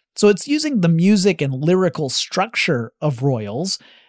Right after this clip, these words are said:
You know, they changed the actual lyrics, but it's the same rhyme scheme and scansion of Royals.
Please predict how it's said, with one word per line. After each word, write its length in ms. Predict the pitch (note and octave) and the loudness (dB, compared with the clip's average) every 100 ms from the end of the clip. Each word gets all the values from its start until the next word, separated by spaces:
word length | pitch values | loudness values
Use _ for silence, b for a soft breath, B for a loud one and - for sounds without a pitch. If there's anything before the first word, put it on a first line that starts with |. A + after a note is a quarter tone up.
| b | b
You 100 | - | -2
know, 60 | D3+ | -2
they 80 | C#3 | 0
changed 420 | - G3 F#3 C3 | 0 2 2 2
the 140 | D3+ | -2
actual 420 | D3 E3 - D#3+ C3+ | -2 -2 0 -2 2
lyrics, 400 | F3+ D#3+ C#3 - | 4 2 0 -2
but 100 | D3+ | -4
it's 120 | - | -2
the 80 | C#3+ | -4
same 640 | - F3 E3 D#3 C3 D#3 _ | 0 2 4 2 0 -8 _
rhyme 400 | D3 D#3+ D#3+ D#3+ | -2 2 4 2
scheme 480 | D3+ - D3+ C#3+ C#3 | 0 -2 -2 -2 -2
and 100 | C3 | -4
scansion 800 | - - D3+ D#3 E3 - A#2 A#2+ | -6 -2 0 0 0 -2 -4 -8
of 180 | C3+ B2+ | -8 -6
Royals. 440 | C3+ A#2+ A2+ D#3 | -4 -4 -6 -6